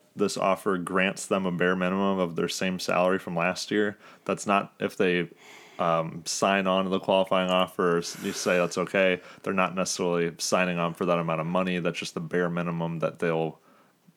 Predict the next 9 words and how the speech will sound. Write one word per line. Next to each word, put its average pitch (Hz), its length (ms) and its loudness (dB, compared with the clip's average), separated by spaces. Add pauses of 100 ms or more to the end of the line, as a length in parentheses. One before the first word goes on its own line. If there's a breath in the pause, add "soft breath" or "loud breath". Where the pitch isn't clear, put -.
(280)
be 98 160 0
given 87 380 0
as 82 160 -2
their 87 140 -2
payment 85 380 -2
for 87 100 -2
the 87 40 0
next 85 340 -6
year. 85 280 -4